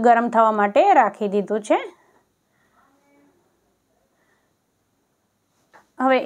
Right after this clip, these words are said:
એ જે આપણે તપેલીમાં દૂધ રાખ્યું છે, એમાં હું થોડું થોડું ફટકડી જે ઓગાળીને આપણે પાણી બનાવ્યું છે, એ ઉમેરીશ, એટલે એ દૂધ આપણે ફાડવાનું છે.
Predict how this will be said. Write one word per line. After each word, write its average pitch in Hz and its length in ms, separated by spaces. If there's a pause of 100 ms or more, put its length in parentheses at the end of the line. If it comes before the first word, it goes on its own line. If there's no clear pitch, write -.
(120)
એ - 20 (220)
જે 269 100
આપણે 262 320
તપેલીમાં 262 560
દૂધ 262 220
રાખ્યું 359 360
છે, 302 140 (440)
એમાં 240 600 (400)
હું 254 420 (240)
થોડું 247 360
થોડું 269 280 (840)
ફટકડી 247 540
જે 247 220
ઓગાળીને 240 560 (380)
આપણે 220 280
પાણી 233 260
બનાવ્યું 339 460
છે, 254 140 (140)
એ 220 180
ઉમેરીશ, 285 440 (400)
એટલે 226 220 (140)
એ 226 200
દૂધ 226 300
આપણે 269 260 (500)
ફાડવાનું 202 640
છે. - 120